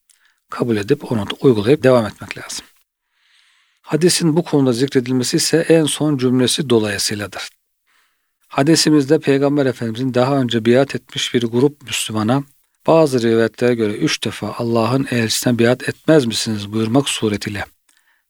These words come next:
tekrar biat ettirmesi, onların hadis-i şerifte sayılan konularda daha dikkatli olmalarını sağlamak içindir. Hadisin bu konuda zikredilmesi ise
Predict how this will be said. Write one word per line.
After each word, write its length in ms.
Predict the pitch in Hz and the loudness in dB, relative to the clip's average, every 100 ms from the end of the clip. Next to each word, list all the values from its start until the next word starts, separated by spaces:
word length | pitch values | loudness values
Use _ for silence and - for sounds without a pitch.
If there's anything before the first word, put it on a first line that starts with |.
| _ | _
tekrar 480 | - 156 131 113 104 | 2 2 2 2 0
biat 340 | 110 117 120 | 2 2 0
ettirmesi, 680 | - - 98 98 - 147 147 - _ _ _ _ _ _ _ _ | -4 -10 -10 -8 -6 -2 -2 -6 _ _ _ _ _ _ _ _
onların 460 | - 127 123 120 135 | -2 0 2 2 0
hadis-i 340 | 123 120 120 | -2 -2 -2
şerifte 320 | - 113 - | -2 -4 -2
sayılan 460 | 135 - 110 107 104 | -4 -2 -4 -2 -4
konularda 680 | - 120 110 107 107 127 113 | -2 0 0 0 0 0 0
daha 260 | 110 117 | 0 -2
dikkatli 480 | 110 - 113 - - | -4 -4 -6 -6 -6
olmalarını 560 | 151 117 110 107 107 139 | 0 0 2 0 -2 -2
sağlamak 580 | - 107 104 110 120 - | -2 -2 0 2 0 0
içindir. 480 | - 101 - - _ _ _ _ _ _ | -4 -2 -8 -10 _ _ _ _ _ _
Hadisin 580 | - 160 131 127 151 139 | -4 0 2 4 2 2
bu 100 | 151 | -2
konuda 300 | - 120 113 | 0 0 0
zikredilmesi 640 | 104 - 120 117 123 - | -2 -6 -4 0 0 0
ise 380 | 151 - 147 - | -2 2 0 0